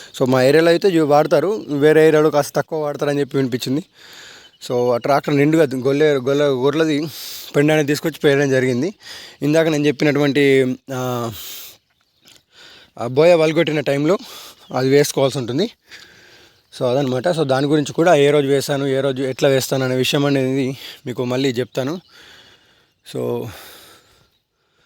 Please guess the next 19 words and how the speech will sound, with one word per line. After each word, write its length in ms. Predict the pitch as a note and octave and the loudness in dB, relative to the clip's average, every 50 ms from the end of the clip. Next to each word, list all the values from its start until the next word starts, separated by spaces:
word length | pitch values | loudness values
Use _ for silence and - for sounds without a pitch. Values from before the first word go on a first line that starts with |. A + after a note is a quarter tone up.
| _ _ _ _ _ _ _ _ - - | _ _ _ _ _ _ _ _ -8 -6
so, 120 | C#3+ C3 | -4 -4
మొత్తానికైతే 540 | B2 C3+ C#3 - F3 E3+ D#3+ E3+ E3+ D#3+ F3+ | -4 -2 0 0 2 2 2 2 2 2 2
అటు 160 | D3+ C#3+ C#3 | 2 2 0
తిరుగుతూ, 400 | C#3 C#3+ D3+ E3 D#3+ E3+ D#3 F3+ | -2 -4 -2 0 0 0 2 0
ఇటు 80 | D#3 C#3+ | 2 2
తిరుగుతూ 240 | D3+ D#3+ E3 D#3 | 4 4 4 4
మన 160 | E3+ D#3 D3+ D3 | 4 4 4 4
బావి 240 | B2+ C3+ C#3+ D3+ | 4 4 4 4
దగ్గరకు 300 | D3 D#3 D3+ D#3+ C#3+ C#3+ | 4 2 2 2 0 -2
వచ్చేసినామండి. 560 | C3+ G#2+ C3+ C3+ C3 C3 A#2+ A2+ B2 E3 F3 - - - - - - - - - - _ _ _ _ _ _ _ _ _ _ - - - - - _ _ _ - - | -2 -2 -4 -4 -4 -6 -6 -6 -6 -6 -8 -10 -14 -20 -20 -20 -20 -20 -20 -20 -20 _ _ _ _ _ _ _ _ _ _ -20 -20 -20 -20 -20 _ _ _ -8 -6
So, 100 | C#3 A#2 | -4 -2
ఈ 120 | B2+ C#3 | -2 0
నీళ్ళు 560 | C3 C3+ D3 D#3+ E3+ F3+ F3+ D#3+ C#3 F3 E3 C3+ - - - - - | 0 0 0 0 2 2 2 2 2 0 -2 -4 -8 -16 -16 -14 -4
సాధ్యమైనంత 520 | - C3+ B2 D3 D3 E3+ E3+ D#3+ C#3+ C#3 | 0 2 2 4 4 4 4 4 2 0
తొందరగా 480 | D3+ C#3+ D#3 D3 D3+ D#3+ E3+ E3+ D3 C#3+ | -2 0 2 2 2 2 4 4 4 4
ఎంత 220 | C#3 C#3+ C#3+ E3+ | 2 2 0 0
వీలైతే 340 | D3+ D3 D#3 D3+ D3 D3 D3 | 2 2 2 2 2 0 -2
అంత 360 | C#3+ C#3+ D3 D3+ C3+ B2 C#3+ - - - - _ _ _ - - - - - - - _ _ - | -4 -2 0 0 0 -2 -4 -10 -18 -20 -20 _ _ _ -20 -20 -20 -20 -20 -20 -20 _ _ -6
వడగొట్టేసేయాలి. 840 | - B2+ D3+ D3 D#3 B2+ C3+ B2+ - C#3 A#2 A#2 A#2 C#3+ F3 G3 D#3 | -2 0 2 2 2 2 2 0 -2 -2 -2 -2 -2 -2 -4 -4 -8